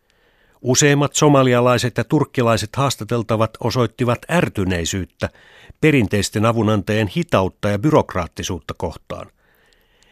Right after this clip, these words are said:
Perinteisten avunantajien koettiin käyttävän enemmän aikaa puhumiseen avustushankkeista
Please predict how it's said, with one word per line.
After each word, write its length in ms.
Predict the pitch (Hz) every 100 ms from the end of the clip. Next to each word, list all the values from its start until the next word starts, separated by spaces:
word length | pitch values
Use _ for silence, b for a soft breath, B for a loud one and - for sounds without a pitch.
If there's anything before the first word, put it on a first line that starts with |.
| _ -
Perinteisten 640 | 110 98 101 117 - 127
avunantajien 680 | 143 143 127 120 127 123 123
koettiin 480 | 131 123 - 127 117
käyttävän 580 | 143 139 - 120 120 131
enemmän 400 | 170 127 104 113
aikaa 340 | 104 - 101
puhumiseen 720 | - 156 139 110 101 110 104
avustushankkeista 1120 | 117 135 - 127 - 123 110 - 110 - 117